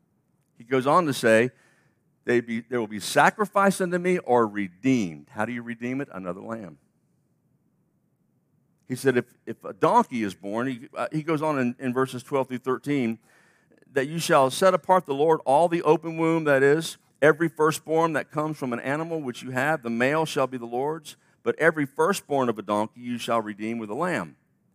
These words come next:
And if you do not redeem it, then you shall break its neck.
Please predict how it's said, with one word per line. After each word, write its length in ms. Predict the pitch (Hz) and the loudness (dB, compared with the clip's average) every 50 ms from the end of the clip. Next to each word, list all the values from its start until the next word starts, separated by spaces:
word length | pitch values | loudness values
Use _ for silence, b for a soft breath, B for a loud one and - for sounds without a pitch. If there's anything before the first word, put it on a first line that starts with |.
| b b b b b | b b b b b
And 140 | b 131 131 | b 0 0
if 100 | 127 131 | 0 -2
you 60 | 131 | -4
do 140 | 131 151 165 | -2 -2 0
not 240 | 165 196 220 190 | 0 0 0 -2
redeem 380 | 147 143 127 110 120 123 123 131 | -2 -4 -2 -2 -2 -2 0 0
it, 200 | 151 151 - - | -2 -4 -6 -6
then 120 | 107 110 | -6 -4
you 100 | 117 127 | -4 -4
shall 180 | 123 - 107 92 | -4 -4 -6 -6
break 300 | 92 - 123 139 151 - | -6 -6 -8 -10 -10 -12
its 180 | 95 - - 127 | -14 -20 -20 -18
neck. 240 | 120 151 147 - | -18 -18 -18 -20